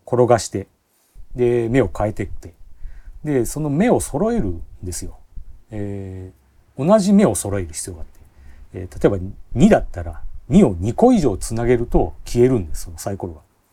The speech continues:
で、消えて、その消えた目の数がそのまま得点になるみたいな感じで。だから三だったら三個以上、四だったら四個以上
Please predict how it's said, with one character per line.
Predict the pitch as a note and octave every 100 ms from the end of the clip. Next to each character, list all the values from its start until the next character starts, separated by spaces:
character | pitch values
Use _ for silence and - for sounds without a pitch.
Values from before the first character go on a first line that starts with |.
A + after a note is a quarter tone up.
| _ _ -
で、 | C3
消 | - E3
え | G#3+
て、 | - A#3 F#2+ D#2+ _ _ _ _ _
そ | D#3
の | D3
消 | F3 F3+
え |
た | F3+ F3+ E3+ E3+ _ _ -
目 | F3
の | F#3+
数 | B2+ D#3 B2
が |
そ | G2+ A#2+
の |
ま | B2+
ま | A#2+
得 | A#2 G#2+ -
点 | C3 B2
に | A#2+
な | G2
る |
み | D#2+
た | -
い |
な | -
感 | - F2+
じ | D#2
で。 |
だ | -
か | _ _ _ _ _ -
ら | C#3+
三 | - D#3+
だ | D#3+
っ | D#3
た | A2
ら |
三 | - G2+ G2+
個 | G2
以 | F#2+
上、 | E2+ - _ -
四 | D3
だ | C3+
っ |
た | -
ら | F2+
四 | F#2 A2+
個 | G#2 A2+
以 |
上 | G2+ E2+